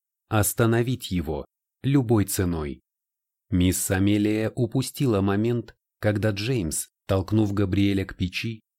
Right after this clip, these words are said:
кинул в него лампу, стоявшую на столе. Дверь печи была открыта. Буквально перед тем, как Джеймс ворвался в кабину,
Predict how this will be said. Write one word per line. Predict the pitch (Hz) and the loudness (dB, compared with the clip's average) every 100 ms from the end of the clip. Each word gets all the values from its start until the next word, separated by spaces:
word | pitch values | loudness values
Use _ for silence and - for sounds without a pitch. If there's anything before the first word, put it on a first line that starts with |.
| _ | _
кинул | - 135 127 110 | 0 2 2 2
в | |
него | 107 104 104 | 2 2 2
лампу, | 90 85 76 76 67 - _ | 2 0 -2 -6 -8 -10 _
стоявшую | - - 135 123 95 - 104 107 | -10 -2 0 0 -2 0 2 2
на | 110 | -2
столе. | - 120 101 87 _ _ _ _ _ - | -2 -2 -2 -6 _ _ _ _ _ -14
Дверь | 101 87 90 87 | -6 0 2 0
печи | - 101 98 110 | 0 0 2 -2
была | 98 113 113 113 | 2 2 2 -2
открыта. | 120 - 131 - 78 69 - _ _ | -4 -4 -4 -2 -4 -6 -14 _ _
Буквально | 104 98 95 101 98 98 | 0 0 2 0 2 0
перед | 95 98 95 - | 0 0 0 -2
тем, | 107 107 98 _ | 0 0 -2 _
как | - 101 | -2 -2
Джеймс | 90 107 113 - | 0 0 0 0
ворвался | 104 101 104 104 101 | 0 2 0 0 -2
в | - | -2
кабину, | 98 95 117 87 71 | -4 -2 -2 -2 -4